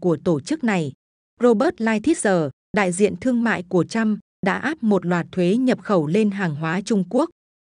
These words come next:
Trump cũng đàm phán lại nafta, sau được đổi tên thành U S M C A. Tất cả những điều này được biện minh là nhằm mang các việc làm trong ngành công nghiệp trở lại Mỹ.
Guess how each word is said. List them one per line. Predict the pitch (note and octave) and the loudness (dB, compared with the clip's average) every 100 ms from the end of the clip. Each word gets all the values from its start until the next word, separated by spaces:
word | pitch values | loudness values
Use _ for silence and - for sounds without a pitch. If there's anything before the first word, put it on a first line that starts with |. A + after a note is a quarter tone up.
| _ | _
Trump | - C#4 B3 | -2 0 0
cũng | A#3 A3 | 0 0
đàm | B3 F#3+ | 2 0
phán | C#3+ F3+ F3 | 0 -2 -2
lại | C4 G#3+ | -2 -2
nafta, | F3 G#3+ A#3+ - G3+ G3 E3+ - _ - | 0 -2 -4 -4 -2 -2 -4 -10 _ -2
sau | C#4 | 2
được | A#3 F#3+ | 4 2
đổi | F#3 F#3+ D3 | 4 2 2
tên | A#3 A3+ G#3+ | 2 2 2
thành | G#3 E3 - | 0 -2 0
U | G#3 G3 A#3+ | 2 2 0
S | - G#3 | -2 0
M | F#3 F3 C#3 | 2 2 2
C | - G3+ | 0 2
A. | F#3+ F#3 E3+ _ _ _ _ - | 2 -2 -4 _ _ _ _ -2
Tất | D#4+ | -2
cả | - G3+ | 0 0
những | D#3 F3+ A3 | 2 0 2
điều | B3 G3 | 4 4
này | F#3 F3+ | 4 2
được | E3 F3+ | 2 2
biện | F3+ F#3+ F3+ | 2 2 4
minh | A3+ A3+ G#3 | 4 2 2
là | G3 | 0
nhằm | E3+ F#3 E3+ G3 | 0 0 0 0
mang | A3 G3+ | 0 -2
các | C#4+ - | -4 0
việc | G#3+ F3 | 0 0
làm | F3+ D#3+ | -2 -2
trong | C#3+ A#3+ A3 | -4 -2 0
ngành | G#3 D#3+ | 0 0
công | - A3+ | 0 0
nghiệp | G#3 F3+ - | 2 0 0
trở | F#3+ | -2
lại | D3 D#3+ D#3 | -2 -2 0
Mỹ. | F3 G#3+ | 0 0